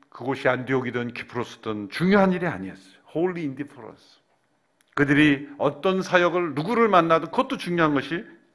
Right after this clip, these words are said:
아닙니다. 자신에게 어떤 타이틀이 부여되든 그것도 중요한 것이 아닙니다. 중요한 것은 그들이 가는 곳마다 하나님의 나라의 역사가 일어나고 귀신이 떠나가고 복음이 전해져서 하나님 나라가 임하게 되는 것,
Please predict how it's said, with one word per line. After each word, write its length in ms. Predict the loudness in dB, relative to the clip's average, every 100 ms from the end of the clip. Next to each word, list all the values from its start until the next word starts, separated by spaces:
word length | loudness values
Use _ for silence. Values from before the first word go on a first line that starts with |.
| _
아닙니다. 800 | -14 -12 -12 -14 -16 -18 -20 -20 _ _ _ _ _ _ _
자신에게 400 | -6 -4 -2 2
어떤 340 | 2 4 -2 0
타이틀이 560 | 0 0 0 -2 -2
부여되든 640 | -2 0 0 0 -2 -4 -4
그것도 360 | -4 -4 -6
중요한 360 | -8 -6 -6 -6
것이 240 | -8 -12 -16
아닙니다. 480 | -18 -20 _ _ _ _ _ _ _ _
중요한 360 | -2 6 6 8
것은 360 | 6 6 -8 -12 -20 -20 -14
그들이 280 | -2 2 2
가는 320 | 2 4 6
곳마다 520 | 8 10 8 8 6 4
하나님의 640 | 2 0 2 0 0 -2 -10 _ _ _ -2
나라의 760 | 4 8 8 8 6 4 0 -12 _ 2
역사가 520 | 2 6 6 8 8
일어나고 480 | 6 2 0 -4 -4
귀신이 500 | -2 0 0 0 2
떠나가고 840 | 2 2 2 2 2 2 0 -12 _ _
복음이 420 | 2 4 6 6
전해져서 380 | 6 4 4 0
하나님 340 | 2 2 2 2
나라가 280 | 4 4
임하게 420 | 2 2 2 4 0
되는 280 | 0 -2
것, 200 | -4 -6